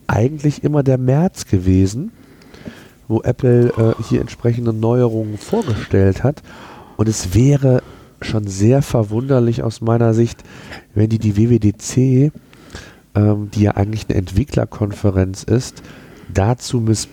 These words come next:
missbrauchen würden, in Anführungszeichen, um da auch noch neue Hardware vorzustellen.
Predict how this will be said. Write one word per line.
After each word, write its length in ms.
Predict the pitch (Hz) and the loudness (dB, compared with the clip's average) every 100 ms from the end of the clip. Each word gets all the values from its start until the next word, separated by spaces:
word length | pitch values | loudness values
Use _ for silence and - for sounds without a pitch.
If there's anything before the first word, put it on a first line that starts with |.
| - - | -16 -8
missbrauchen 720 | 101 - - 92 123 - 104 | -8 -8 -4 -2 -2 -2 -6
würden, 280 | 104 113 110 | -4 -2 0
in 60 | 101 | 0
Anführungszeichen, 920 | 107 120 120 113 110 - 107 110 107 | -2 -4 -4 -4 -4 -2 0 0 -4
um 120 | 98 | -2
da 120 | 101 | -2
auch 180 | - 110 | 0 -4
noch 200 | 110 98 - | -4 -6 -8
neue 480 | 101 104 113 98 95 | -2 2 4 2 2
Hardware 380 | 113 - - | 0 -2 -8
vorzustellen. 520 | - - - 98 98 | -8 -14 -12 -8 -8